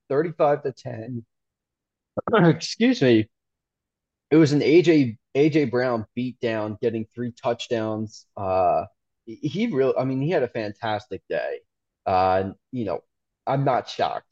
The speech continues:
I'm not shocked that they probably game plan to have A J Brown get the ball as much as possible.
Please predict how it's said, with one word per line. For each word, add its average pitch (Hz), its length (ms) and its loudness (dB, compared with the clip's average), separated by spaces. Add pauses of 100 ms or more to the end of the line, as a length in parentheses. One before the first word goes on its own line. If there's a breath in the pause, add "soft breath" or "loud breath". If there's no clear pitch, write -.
I'm 117 120 -6
not 120 200 -2
shocked 113 300 -4
that 110 80 -10
they 107 100 -6
probably 110 340 -4
game 110 380 -8
plan 104 200 -10
to 104 100 -6
have 104 240 0
A 101 140 -4
J 101 140 -6
Brown 98 340 -6
get 101 100 -6
the 95 80 -20
ball 95 280 4
as - 140 -8
much 92 220 -12
as - 80 -18
possible. 98 720 0